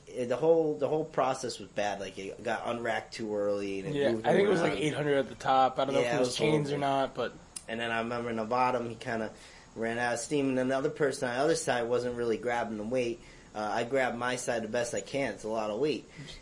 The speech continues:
Speaker 1: And, uh, I'm not the greatest deadlifter in the world, you know what I mean? So he started going down, and then he's down there forever. We're trying to hold the weight. It's not coming up. So I'm just like, "Louis, man, you gotta bail." And then he, <laughs> "You gotta go down."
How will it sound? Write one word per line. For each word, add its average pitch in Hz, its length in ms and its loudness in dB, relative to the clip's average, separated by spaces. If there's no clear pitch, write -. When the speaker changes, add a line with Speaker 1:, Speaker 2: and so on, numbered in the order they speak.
Speaker 1:
And, 113 320 -2
uh, 113 140 2
I'm 127 120 -2
not 127 200 -4
the 117 60 -10
greatest 143 420 0
deadlifter 107 580 -2
in 101 140 -4
the 104 80 -4
world, 104 140 0
you 107 80 -6
know 107 80 -4
what 107 120 -2
I 107 60 -4
mean? 135 320 -4
So 110 520 -2
he 139 200 -2
started 139 360 2
going 139 320 2
down, 147 420 0
and 123 140 -2
then 131 140 2
he's 151 280 -2
down 139 360 0
there 117 180 -2
forever. 139 480 2
We're 123 120 -4
trying 147 240 0
to 135 60 -2
hold 151 220 2
the 143 80 4
weight. 147 320 4
It's 175 200 -2
not 143 200 -2
coming 131 300 -2
up. 131 220 0
So 127 100 -6
I'm 135 100 -2
just - 120 -8
like, 123 180 -4
"Louis, 143 240 -4
man, 143 320 -8
you 127 120 -8
gotta 143 280 -2
bail." 160 480 -2
And 127 140 2
then 139 200 0
he, - 540 0
<laughs> - 340 -18
"You - 80 -10
gotta 165 280 0
go 170 140 -4
down." 160 440 -4